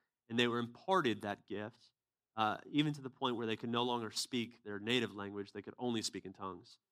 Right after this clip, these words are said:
Um, that, that was actually the first time I prayed for somebody to get the gift of tongues. Uh, this kid, Gabe, who I was telling you about earlier, he, yeah,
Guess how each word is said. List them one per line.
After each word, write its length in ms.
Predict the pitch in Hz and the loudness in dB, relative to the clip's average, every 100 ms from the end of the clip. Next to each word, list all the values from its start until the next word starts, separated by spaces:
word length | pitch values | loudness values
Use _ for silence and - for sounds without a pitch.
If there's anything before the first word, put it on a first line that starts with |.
| _ _ _ _ _ 101 | _ _ _ _ _ -2
Um, 300 | 104 98 - _ _ _ _ _ _ _ _ _ _ _ - | -2 -2 -10 _ _ _ _ _ _ _ _ _ _ _ 0
that, 220 | 120 107 | 2 2
that 140 | 127 135 | 2 2
was 120 | 123 | 4
actually 280 | 120 120 113 | 4 2 -6
the 80 | |
first 260 | - 139 - | -2 -2 0
time 140 | 117 | 0
I 80 | 110 | -2
prayed 260 | - 120 117 | -2 -4 -4
for 100 | 113 | -6
somebody 340 | 113 104 101 | -6 -6 -6
to 100 | 98 | -6
get 140 | 98 - | -8 -10
the 60 | |
gift 140 | 104 - | -12 -16
of 220 | _ 104 | _ -6
tongues. 240 | 101 92 - _ _ _ _ - | -6 -10 -20 _ _ _ _ -8
Uh, 140 | 98 | -6
this 200 | 95 101 | -4 -6
kid, 280 | - 117 104 104 107 | -4 0 0 -2 -4
Gabe, 260 | 113 113 120 | 2 2 2
who 80 | 120 | 0
I 40 | |
was 100 | 107 | -2
telling 200 | - 113 | -2 -4
you 60 | 110 | -2
about 140 | 104 | -2
earlier, 420 | 101 110 120 123 123 _ _ _ _ | 0 0 0 -2 -4 _ _ _ _
he, 340 | 120 120 117 - _ _ _ _ _ _ _ 127 | -4 -2 -4 -8 _ _ _ _ _ _ _ -12
yeah, 200 | 80 | -10